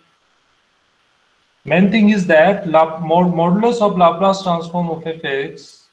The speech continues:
is less than equal to a finite number. It means this integral is convergent. It means Laplace transform exists. Because, you know, it is, uh, uh,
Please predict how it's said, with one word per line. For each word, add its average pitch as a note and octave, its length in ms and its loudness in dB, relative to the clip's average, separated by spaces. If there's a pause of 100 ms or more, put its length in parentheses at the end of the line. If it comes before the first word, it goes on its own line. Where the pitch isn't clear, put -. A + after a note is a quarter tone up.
(500)
is F#3+ 320 -4
less D3+ 400 -2
than G#3+ 160 -2
equal G3+ 320 0
to G3 140 -2
a G3 180 2
finite F3+ 460 0
number. D3 420 -4 (720)
It E3+ 160 -8
means G#3 380 -2
this F#3 400 -6
integral F3+ 420 -4
is - 180 -6
convergent. D3 600 -8
It D3 160 -16
means F3+ 340 -2
Laplace C#3+ 440 -2
transform D3+ 500 -6
exists. F3 680 -12 (2000)
Because, F3+ 480 0
you E3 140 -2
know, F#3+ 360 2 (280)
it E3 120 -4
is, G#3+ 300 -4
uh, D3+ 380 0 (120)
uh, D3 280 -6